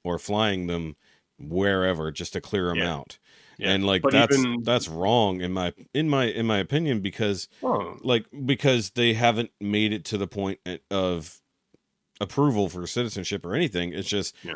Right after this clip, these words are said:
Speaker 1: "We're gonna go fly you out into the country somewhere.
Speaker 2: Yeah.
Speaker 1: We're, we're gonna go find some major metropolis that's
Speaker 2: Well
Speaker 1: probably a little too red, and we're gonna
Speaker 2: Yeah.
Speaker 1: fly you there." But then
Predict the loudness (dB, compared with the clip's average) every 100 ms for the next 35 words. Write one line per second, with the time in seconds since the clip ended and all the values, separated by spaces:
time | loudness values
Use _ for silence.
0 | -6 2 4 4 2 2 2 2 2 4
1 | 4 4 4 -2 -2 -4 -4 -4 -4 -2
2 | -2 -4 -6 -14 _ _ _ _ -6 -2
3 | -2 0 0 2 2 2 2 0 0 -2
4 | 0 0 0 -4 0 0 0 0 4 4
5 | 4 4 4 4 2 0 0 -2 -4 -4
6 | 0 4 4 2 -8 -18 _ -6 -4 -2
7 | 0 0 0 0 0 2 2 2 -2 _
8 | _ _ -2 2 4 4 4 0